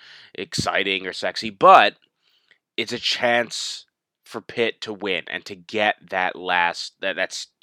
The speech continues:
that, uh, eighth win of the season, which they haven't been able to finish out strong in quite a long time. In fact, their last bowl win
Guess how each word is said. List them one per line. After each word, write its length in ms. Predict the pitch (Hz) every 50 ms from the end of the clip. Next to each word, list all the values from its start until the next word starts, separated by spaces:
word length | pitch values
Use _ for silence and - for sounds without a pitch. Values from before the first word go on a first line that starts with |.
| _
that, 260 | 82 98 92 85 - _ -
uh, 200 | 95 92 87 82 -
eighth 220 | - 110 95 -
win 180 | 98 107 101 95
of 120 | 87 78
the 40 | -
season, 440 | - - 110 104 85 - 67 69 _ _ _ - - - - - - - - _ _ _ -
which 680 | 95 107 101 95 95 - - - - - - - - _ _ _ _ _ _ _
they 240 | 101 92 107 104 95
haven't 400 | - 110 131 117 123 120 107 -
been 120 | 127 117
able 300 | 113 117 120 104 110 104
to 140 | - - 98
finish 360 | - - 117 107 101 - -
out 200 | 107 98 95 -
strong 640 | - - - 113 117 117 113 104 92 85 85 87 85 _ _ - - - - - - _ _ -
in 320 | 95 98 98 98 95 90
quite 280 | 87 - - 98 95 101
a 60 | 107
long 180 | 113 117 120 110
time. 280 | - 139 147 139 101
In 60 | 87 -
fact, 200 | 110 107 95 -
their 100 | 101 98
last 360 | 104 104 117 113 - - -
bowl 240 | 120 131 135 120 101
win 320 | 98 90 87 82 95 101